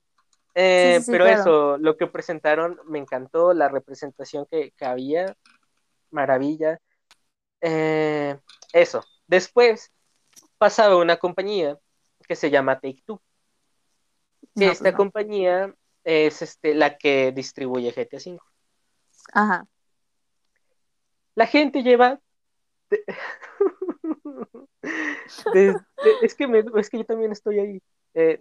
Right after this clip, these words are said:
Speaker 1: desde
Speaker 2: <laughs>
Speaker 1: dos mil trece, dos mil catorce, esperando un G T A seis.
Speaker 2: Buh.
Speaker 1: Y es que el G T A cinco, porque me decías que, que tenía, tiene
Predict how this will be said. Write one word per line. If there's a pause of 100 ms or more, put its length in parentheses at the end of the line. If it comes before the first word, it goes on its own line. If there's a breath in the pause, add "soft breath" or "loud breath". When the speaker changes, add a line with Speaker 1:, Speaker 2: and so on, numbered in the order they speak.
Speaker 1:
desde
Speaker 2:
<laughs>
Speaker 1:
dos
mil
trece,
dos
mil
catorce, (400)
esperando
un
G
T
A
seis. (1200)
Speaker 2:
Buh.
Speaker 1:
Y
es
que (1080)
el
G
T
A
cinco,
porque
me
decías
que,
que
tenía, (1080)
tiene